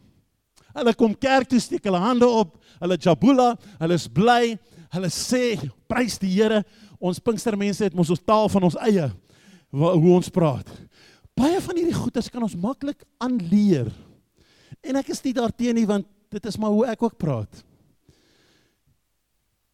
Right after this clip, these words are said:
Maak net seker dat dit wat jy sê, moet strook met dit wat in jou hart aangaan.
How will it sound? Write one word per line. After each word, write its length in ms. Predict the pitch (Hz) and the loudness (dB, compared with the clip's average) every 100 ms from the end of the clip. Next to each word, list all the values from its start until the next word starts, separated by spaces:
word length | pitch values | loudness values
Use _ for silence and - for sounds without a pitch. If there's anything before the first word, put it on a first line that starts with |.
| _ - | _ -8
Maak 180 | 180 220 | -6 -4
net 140 | 277 - | -8 -8
seker 360 | - 214 214 | -8 -8 -4
dat 120 | 175 156 | -4 -2
dit 200 | 190 208 | -4 -6
wat 100 | 196 | -8
jy 100 | - | -10
sê, 320 | - 185 131 104 - _ _ _ _ _ _ _ _ _ _ _ _ _ - - - - _ _ _ _ _ - | -8 -6 -6 -8 -14 _ _ _ _ _ _ _ _ _ _ _ _ _ -20 -20 -20 -20 _ _ _ _ _ -12
moet 160 | 147 | -10
strook 320 | - 180 175 | -6 -4 -4
met 120 | 151 123 | -6 -8
dit 120 | 143 | -8
wat 160 | 160 139 | -10 -10
in 80 | 135 | -10
jou 80 | 101 | -8
hart 240 | 127 - | -10 -10
aangaan. 360 | 113 113 - | -14 -20 -20